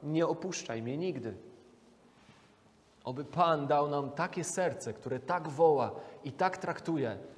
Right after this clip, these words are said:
Boże przykazania. I tak Paweł przechodzi do kolejnej motywacji, do posłuszeństwa. Pierwsza motywacja ukazana w wersecie pierwszym jest, bo to jest rzecz słuszna, motywacja naturalna.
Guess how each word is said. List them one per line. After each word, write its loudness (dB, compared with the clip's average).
Boże -2
przykazania. -2
I -8
tak 4
Paweł 6
przechodzi 4
do 2
kolejnej 6
motywacji, 4
do 4
posłuszeństwa. -4
Pierwsza 6
motywacja 4
ukazana 4
w 0
wersecie -6
pierwszym 4
jest, 2
bo -2
to 0
jest 0
rzecz -2
słuszna, -2
motywacja -4
naturalna. 2